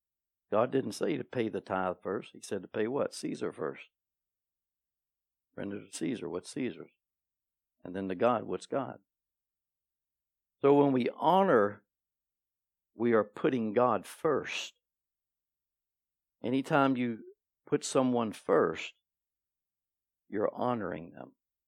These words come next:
And in marriages, we should be doing that. We should put each other first. And we honor each other by doing that. But look what it says in this verse.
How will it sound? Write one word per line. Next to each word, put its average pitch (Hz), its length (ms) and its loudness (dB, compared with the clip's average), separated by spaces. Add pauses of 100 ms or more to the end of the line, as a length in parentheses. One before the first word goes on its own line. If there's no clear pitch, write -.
(1400)
And 104 120 -2
in 101 120 0
marriages, 107 480 0
we 113 140 -6
should - 180 -12
be 113 120 -4
doing 147 320 -4
that. - 240 -10 (240)
We 110 80 -10
should - 220 -10
put - 160 -8
each - 180 -10
other 110 180 -4
first. - 460 -8 (1400)
And 107 100 -10
we 107 140 -4
honor 120 360 -6
each - 220 -12
other - 160 -10
by 73 200 -4
doing 90 300 -12
that. 98 180 -14 (1700)
But 151 120 6
look 185 200 0
what 156 80 4
it 123 60 0
says 143 200 4
in 117 60 -6
this 107 140 -2
verse. 90 280 -2